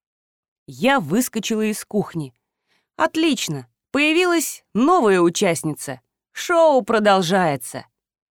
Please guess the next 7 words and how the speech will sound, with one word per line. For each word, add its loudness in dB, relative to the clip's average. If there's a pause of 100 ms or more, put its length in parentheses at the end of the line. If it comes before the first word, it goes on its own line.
(680)
Глава 2
семнадцатая. -2 (1040)
Маленькая 2
старушка, -4 (220)
замотанная 4
в -14
платок, -2